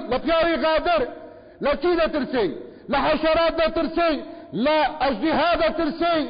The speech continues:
لە دڕندە دەترسەی؟ لە چی دەترسەی؟ خۆت پەنا بدە بە خوای گەورە، لە وەختی سەحەر خوای گەورە پەنا دەدا. چونکی ئەمە قسەی خۆیەتی. خۆی دەفەرمی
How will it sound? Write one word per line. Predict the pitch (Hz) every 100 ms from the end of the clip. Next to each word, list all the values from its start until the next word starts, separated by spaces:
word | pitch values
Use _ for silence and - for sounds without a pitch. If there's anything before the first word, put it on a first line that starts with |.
| - - - - 277
لە | 277
دڕندە | 311 320 294 330 320
دەترسەی؟ | 320 330 320 339 330 277
لە | 302
چی | 339 339
دەترسەی؟ | 320 294 214 214 156 - - - - - - _ - -
خۆت | 233 220
پەنا | 214 220 240
بدە | 202 208
بە | 196 -
خوای | 220 214 196
گەورە، | 214 233 269 233 - - - 156 220
لە | 262
وەختی | 311 311 302 269
سەحەر | 294 240 269 -
خوای | 311 302
گەورە | 294 302 311
پەنا | 302 311 302 202
دەدا. | 156 127 - - - - - _ _ _ _ - _
چونکی | 196 190 220
ئەمە | 214 226
قسەی | 220 240 -
خۆیەتی. | 247 175 - - - - - - - - -
خۆی | 294 349 294
دەفەرمی | 247 254 233